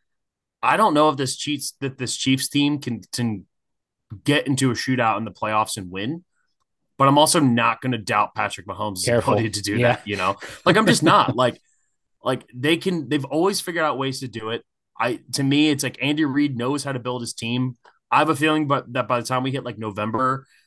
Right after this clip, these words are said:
Speaker 1: like, Justin Ross and Sky Moore are gonna be, like, incredible. And all of a sudden, it, it's gonna be the same Chiefs all over again. They're gonna
Speaker 2: Mm-hmm.
Speaker 1: be the one seed. They're gonna roll their way into the postseason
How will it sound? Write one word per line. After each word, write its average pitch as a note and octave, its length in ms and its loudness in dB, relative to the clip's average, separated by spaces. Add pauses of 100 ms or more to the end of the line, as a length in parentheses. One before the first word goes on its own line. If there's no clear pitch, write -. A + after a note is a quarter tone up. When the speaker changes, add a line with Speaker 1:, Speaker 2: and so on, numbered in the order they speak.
(100)
Speaker 1:
like, - 140 -2
Justin C3 420 -2
Ross A#2+ 320 2
and A2+ 100 -6
Sky A2+ 300 -4
Moore A2 300 -4
are - 20 -8
gonna G#2 160 -10
be, G#2+ 80 -8
like, F#2+ 240 -8
incredible. F#2+ 580 -4
And A2 100 -2
all A2 120 4
of G#2 40 0
a - 40 -4
sudden, G#2 240 -2
it, F#2+ 160 -8
it's A2 160 -8
gonna A2 120 -6
be G#2 60 -4
the F#2+ 80 -4
same A2+ 260 0
Chiefs G2 400 -6
all G#2+ 200 2
over G2 180 -2
again. F#2+ 380 -6 (400)
They're F3 100 0
gonna A3+ 100 4
Speaker 2:
Mm-hmm. B3+ 40 4
Speaker 1:
be A2 60 2
the G#2+ 80 0
one G#2 200 2
seed. G2+ 220 0
They're G2+ 80 -4
gonna G2+ 160 -4
roll G2 160 -2
their G2 140 -2
way G2 180 -4
into F#2+ 160 -8
the F2+ 100 -8
postseason F#2 600 -6